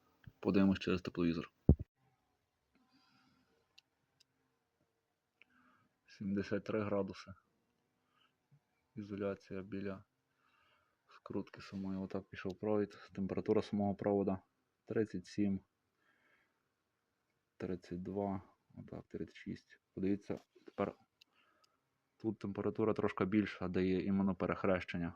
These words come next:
проводу. Я так спеціально зробив, щоб показати. От, горіх,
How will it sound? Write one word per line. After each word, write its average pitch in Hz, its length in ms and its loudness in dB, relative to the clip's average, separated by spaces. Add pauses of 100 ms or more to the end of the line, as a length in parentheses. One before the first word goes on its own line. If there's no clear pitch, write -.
(120)
проводу. 78 340 0
Я 82 80 2
так 85 140 -6
спеціально 92 420 0
зробив, 90 320 -2
щоб - 120 -16
показати. 85 460 -4 (1400)
От, - 160 -14
горіх, 95 640 0